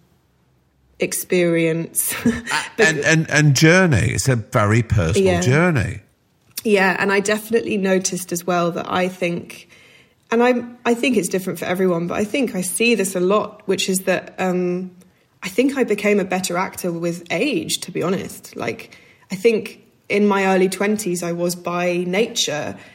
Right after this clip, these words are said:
Speaker 1: self-conscious and confused and a bit chaotic and a bit all over the place. And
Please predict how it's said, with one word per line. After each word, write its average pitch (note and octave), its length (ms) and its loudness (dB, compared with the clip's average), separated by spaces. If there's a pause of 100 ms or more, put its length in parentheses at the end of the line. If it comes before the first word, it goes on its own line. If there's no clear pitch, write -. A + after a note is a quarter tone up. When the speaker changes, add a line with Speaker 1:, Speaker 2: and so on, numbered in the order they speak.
(500)
Speaker 1:
self-conscious F3+ 960 -2
and E3+ 140 -8
confused F3 680 -2
and E3 240 -6
a - 320 -20
bit - 180 0
chaotic F3 600 -2
and F3 80 -6
a F3 40 -4
bit F3+ 160 -4
all E3+ 140 -2
over F#3+ 180 0
the F3 100 -6
place. D#3+ 440 -8
And F3 320 -6